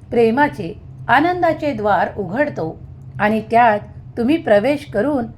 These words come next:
ते सर्व काही आनंद प्राप्त करावे, अशी मी तुम्हाला इच्छा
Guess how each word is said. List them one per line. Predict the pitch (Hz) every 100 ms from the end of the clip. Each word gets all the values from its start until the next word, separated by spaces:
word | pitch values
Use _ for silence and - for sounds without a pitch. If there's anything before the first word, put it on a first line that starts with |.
| - - 226
ते | 220
सर्व | 220 180 247
काही | 254 247
आनंद | - 196 285 285 196 170 - - -
प्राप्त | 190 196 - - 220
करावे, | 202 262 294 196 - - - -
अशी | 208 233 330
मी | 339
तुम्हाला | 330 226 233 214 180 - - - - -
इच्छा | 226 226 - 220